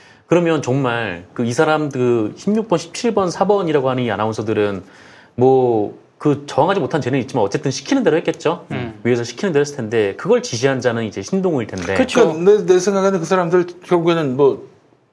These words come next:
Speaker 3: 법원에서 최종심에서 져가지고 채용한다면은 그 채용에 상응하는 그로 인해서 발생한 비용들, 괜히 헛된 약속을 해가지고 결국 회사에게 큰 짐을 지운 신동호에게 구상권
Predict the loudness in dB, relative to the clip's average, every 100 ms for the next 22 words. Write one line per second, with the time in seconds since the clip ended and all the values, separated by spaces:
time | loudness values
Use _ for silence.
0 | _ 0 2 2 4 4 4 2 0 0
1 | 0 0 0 2 2 2 2 -2 0 0
2 | 0 0 -2 -2 -2 -2 -4 -14 -20 -20
3 | -12 -2 -2 0 2 4 4 -2 -2 -2
4 | 0 0 0 -2 -6 -12 _ _ _ _
5 | _ 0 2 2 0 0 0 0 -2 -2
6 | -4 -6 -4 -6 -4 2 2 2 -4 -6
7 | -16 -20 -20 _ -8 -2 0 0 0 0
8 | 2 0 -4 -6 -6 -2 0 -2 -4 -8
9 | -8 -4 -2 2 0 0 -4 -6 -6 -4
10 | -4 -4 0 0 0 -4 -14 -20 -20 _
11 | -18 -8 -2 2 2 0 -4 -6 -6 -4
12 | -2 -4 -4